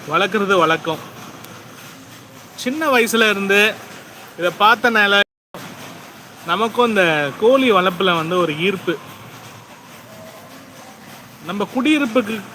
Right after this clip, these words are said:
கூடிய வீட்டுக்கு பக்கத்துல ஒரு சிறிய இடம், அந்த இடத்துல வந்து பாத்தீங்க அப்படின்னா, ஒரு குறைந்த எண்ணிக்கையில நம்ம நாட்டுக்கோழி வீட்டு முறையில வளர்க்குறது வந்து பாத்தீங்கன்னா, ஒரு வியாபார நோக்கறதுக்காக இல்ல,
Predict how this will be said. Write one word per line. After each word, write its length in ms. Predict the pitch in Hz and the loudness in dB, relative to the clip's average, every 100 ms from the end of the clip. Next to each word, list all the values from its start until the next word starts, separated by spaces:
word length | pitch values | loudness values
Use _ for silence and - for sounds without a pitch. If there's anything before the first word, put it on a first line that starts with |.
| - | -8
கூடிய 240 | 202 208 | 0 2
வீட்டுக்கு 380 | 185 240 233 208 | 4 0 0 -2
பக்கத்துல 640 | 185 185 202 185 196 196 208 - - - - - - - - - - - - - - - - - - - | -2 -2 -2 0 0 0 -4 -14 -18 -20 -20 -20 -20 -20 -20 -20 -20 -20 -20 -20 -20 -20 -20 -20 -16 -10
ஒரு 180 | 170 | -8
சிறிய 460 | 165 233 262 262 196 | -4 -2 2 4 4
இடம், 260 | 190 190 208 - - - - - - - - | 4 2 -2 -12 -18 -18 -18 -18 -20 -14 -8
அந்த 320 | 170 190 190 | 0 4 4
இடத்துல 360 | 214 240 220 196 | 4 2 2 2
வந்து 80 | |
பாத்தீங்க 320 | 196 190 175 175 | 2 0 0 -2
அப்படின்னா, 520 | 170 165 165 180 208 - - - - - - - - - | -2 -2 0 0 0 -4 -16 -18 -20 -20 -20 -20 -14 -10
ஒரு 140 | 170 - | -8 0
குறைந்த 460 | 220 254 285 294 | 2 2 2 0
எண்ணிக்கையில 560 | 247 196 208 185 180 165 - - - - - - - - - | 2 2 0 2 2 0 -4 -16 -18 -20 -20 -20 -20 -20 -14
நம்ம 260 | 170 202 208 | -8 0 2
நாட்டுக்கோழி 680 | 196 214 247 262 240 233 220 | 4 4 4 2 4 4 2
வீட்டு 260 | 226 214 | 2 0
முறையில 480 | 220 214 214 226 196 | 0 2 4 4 4
வளர்க்குறது 480 | 185 190 202 190 180 | 2 2 0 0 0
வந்து 180 | 190 185 | 0 0
பாத்தீங்கன்னா, 480 | 165 165 160 180 190 - - - - - - - - - - | 0 -4 0 0 0 -6 -18 -20 -20 -20 -20 -20 -20 -20 -10
ஒரு 180 | 180 185 | -8 -2
வியாபார 500 | 196 240 254 262 254 | 2 4 4 4 4
நோக்கறதுக்காக 640 | 214 208 208 196 190 190 | 2 2 0 2 2 2
இல்ல, 360 | 202 175 175 | 0 0 0